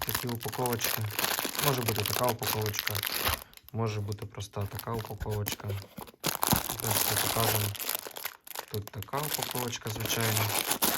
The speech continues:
Тут мають такий кольоровий пластик. І третя упаковка ось така. Але це ніякої різниці немає, вони абсолютно всі одинакові. Ось така коробочка.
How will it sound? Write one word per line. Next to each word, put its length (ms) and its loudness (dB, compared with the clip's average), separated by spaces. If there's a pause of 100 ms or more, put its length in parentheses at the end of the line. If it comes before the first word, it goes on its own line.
(1300)
Тут 240 -6
мають 220 2
такий 360 -2
кольоровий 520 4 (800)
пластик. 560 2 (1200)
І 80 -4
третя 360 2
упаковка 460 -6
ось 100 -4
така. 280 -8 (540)
Але 180 0
це 140 -4
ніякої 320 2
різниці 340 -2
немає, 280 0
вони 160 2
абсолютно 420 -4
всі 140 -4
одинакові. 500 -4 (1200)
Ось 120 -6
така 260 -2
коробочка. 720 0